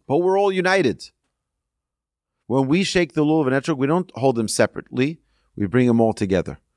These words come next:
We say, "Hashem, we have different styles, different personalities, different character, but we're all united and committed to serving you, Hashem." Okay, so this is just a,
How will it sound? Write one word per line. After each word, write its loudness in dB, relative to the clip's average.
We -6
say, -2
"Hashem, -2
we 2
have 2
different -4
styles, -2
different -4
personalities, 0
different -6
character, 2
but 4
we're 0
all 2
united 0
and -6
committed 0
to -10
serving -2
you, -6
Hashem." -10
Okay, 0
so 0
this -4
is -6
just -6
a, 0